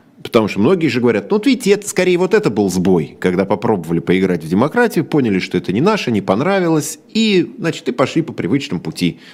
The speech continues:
Нашли себе царя, очень довольны, что он у нас есть. Он, ну, правит уже двадцать четыре года скоро, и, и конца этому тоже не видно".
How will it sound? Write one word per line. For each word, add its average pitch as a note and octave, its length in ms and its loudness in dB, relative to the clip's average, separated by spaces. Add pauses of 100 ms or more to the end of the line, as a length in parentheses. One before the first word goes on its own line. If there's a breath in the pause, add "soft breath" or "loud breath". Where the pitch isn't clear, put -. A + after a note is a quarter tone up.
Нашли F#2 280 0
себе E2 240 -2
царя, E3+ 580 2
очень E2 400 -6
довольны, E2+ 400 0
что E2 220 -4
он D#2+ 100 -2
у - 40 -10
нас C#2+ 260 -12
есть. D3+ 380 -2 (320 loud breath)
Он, A2+ 180 0
ну, F2 160 -6 (220)
правит E2 360 -2
уже D#2+ 160 -6
двадцать E2 360 -4
четыре E2 320 -6
года C3+ 240 2
скоро, G2 360 0
и, E2 100 -2
и E2 280 -4
конца E2+ 320 -6
этому D2+ 240 -6
тоже C#2+ 240 -10
не G#2 100 -2
видно". D3+ 380 0